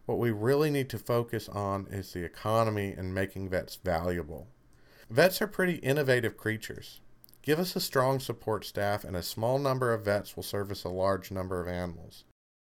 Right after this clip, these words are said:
But we need money to hire educated staff and to educate motivated staff. We need money to have incentive for vets to work,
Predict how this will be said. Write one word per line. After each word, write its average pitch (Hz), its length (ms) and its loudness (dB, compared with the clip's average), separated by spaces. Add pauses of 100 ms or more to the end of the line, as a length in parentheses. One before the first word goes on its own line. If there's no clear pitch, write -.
But 117 100 -2
we 117 140 0
need 117 220 -2
money 113 320 2
to 107 80 -6
hire 101 360 0
educated 117 640 0
staff 98 460 -4 (100)
and 123 240 2
to 131 120 0
educate 110 500 2 (140)
motivated 101 800 2
staff. - 480 -10 (680)
We 131 140 2
need 147 360 2
money 120 600 2
to 113 120 -4
have 98 320 0
incentive 143 640 -2
for 101 180 -4
vets 117 320 2
to 107 140 -4
work, 117 440 0